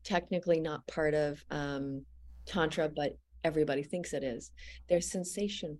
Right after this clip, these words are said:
play. Your, you know, sensation play is also part of Shibari,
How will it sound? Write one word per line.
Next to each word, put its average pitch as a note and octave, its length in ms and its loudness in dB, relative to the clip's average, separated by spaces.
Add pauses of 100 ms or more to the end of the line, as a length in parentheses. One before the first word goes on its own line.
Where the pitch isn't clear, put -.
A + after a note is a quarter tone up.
play. - 340 -12 (1120)
Your, E3+ 120 4 (200)
you F3+ 100 4
know, D3 140 4
sensation E3+ 580 4
play D#3+ 240 6
is D#3 120 8
also D#3 520 0 (160)
part D#3 380 2
of C#3+ 360 -2 (1300)
Shibari, D#3 400 -2